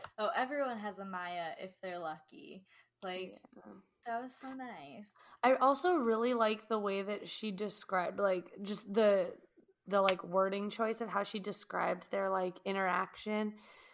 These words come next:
Speaker 2: Was, she was like, "Three seats up, two rows over, and she always wore her hair up, and so I would, like, stare at her neck.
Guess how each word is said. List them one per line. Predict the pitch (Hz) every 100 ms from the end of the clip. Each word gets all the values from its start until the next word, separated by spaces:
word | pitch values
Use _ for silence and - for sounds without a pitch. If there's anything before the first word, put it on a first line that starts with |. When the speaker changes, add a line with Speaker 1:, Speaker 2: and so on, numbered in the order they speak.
| _
Speaker 2:
Was, | 202 190
she | - 220
was | 214
like, | 208 196 185 - _ _ _ _ _
"Three | 226 302 294
seats | - 269 269 254
up, | 233 233 -
two | - 262
rows | 247 247 240 220
over, | 226 220 202 208 202 202 202 -
and | 208 185 185 -
she | -
always | - 220 240 233
wore | 240 240
her | 208 233
hair | 202 202 202 202
up, | 196 196 196 - -
and | 202 196
so | 190 202
I | 190 196
would, | 202 196
like, | 196 190
stare | - - 214 220
at | 196
her | 214
neck. | 190 175 175